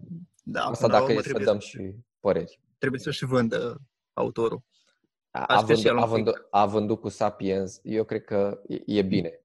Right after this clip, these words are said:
Speaker 2: E bine Harari pe vânzări cu Sapiens și cu Homo Deus.
Speaker 1: Da, și totuși are niște teorii interesante, comparațiile alea între trecut și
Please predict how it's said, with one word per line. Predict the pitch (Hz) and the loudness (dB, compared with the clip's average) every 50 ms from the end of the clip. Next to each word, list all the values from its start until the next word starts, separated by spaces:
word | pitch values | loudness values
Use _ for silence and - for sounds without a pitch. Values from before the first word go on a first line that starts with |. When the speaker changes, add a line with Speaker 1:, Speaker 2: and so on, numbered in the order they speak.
| _ | _
Speaker 2:
E | _ - 98 | _ -4 -2
bine | 95 101 113 101 92 | -2 0 0 -2 -2
Harari | 87 - 98 90 92 87 82 90 - | -2 0 2 2 4 2 2 0 -4
pe | - 95 87 | -4 -6 -6
vânzări | 85 - 92 87 90 95 90 87 - - _ _ _ _ | -4 -6 -6 -4 -4 -4 -4 -4 -6 -12 _ _ _ _
cu | _ 110 | _ -16
Sapiens | - - 87 80 - - - 90 85 82 - - | -4 -2 -2 -2 -2 -4 -8 -8 -8 -8 -10 -10
și | - 90 | -10 -10
cu | - - 87 | -8 -10 -8
Homo | - 92 90 87 85 82 | -6 -6 -4 -2 -4 -2
Deus. | 82 87 87 82 85 90 - - - _ _ _ _ _ _ _ _ _ _ _ _ _ _ _ _ | -2 -2 -2 -2 -4 -8 -12 -18 -20 _ _ _ _ _ _ _ _ _ _ _ _ _ _ _ _
Speaker 1:
Da, | _ - - 302 | _ -12 -10 -8
și | 180 - | -8 -6
totuși | - 208 190 185 - | -4 -6 -4 -4 -4
are | 202 196 196 | -4 -4 -4
niște | 196 185 - - 185 175 170 170 - | -6 -8 -8 -6 -4 -4 -4 -6 -6
teorii | - 180 180 190 202 | -4 -4 -2 -2 -2
interesante, | 196 180 - 180 175 - 175 135 143 | -4 -4 -4 -6 -6 -6 -6 -8 -6
comparațiile | - 143 131 - 156 160 165 151 - - 143 143 | -4 -4 -2 -2 0 0 0 -2 -2 -4 -6 -6
alea | 139 139 127 | -4 -4 -4
între | 123 - 131 123 | -4 -6 -8 -8
trecut | - 139 131 - - 170 160 - | -6 -6 -8 -4 -4 -6 -6 -6
și | - - | -8 -10